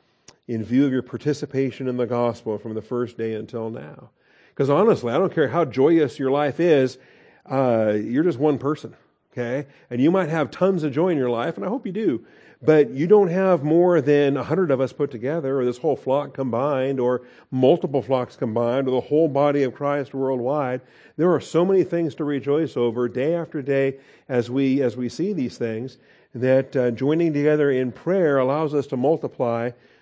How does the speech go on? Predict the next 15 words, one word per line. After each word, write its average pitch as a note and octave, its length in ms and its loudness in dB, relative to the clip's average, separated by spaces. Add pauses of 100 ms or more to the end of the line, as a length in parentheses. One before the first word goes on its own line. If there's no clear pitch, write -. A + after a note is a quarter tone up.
(160)
the B2 100 0
thanksgiving. A#2+ 840 -2 (840)
And D#3 100 -4
so B2+ 140 -2
this C3+ 180 2
becomes B2 500 -4
a, A#2+ 280 -2
uh, A2 140 -6 (440)
a A#2+ 80 0
blessing A#2+ 460 0
here A#2 240 -4
as G#2+ 160 -6
well. G#2 240 -8
So A#2 120 -10
always D#3+ 440 2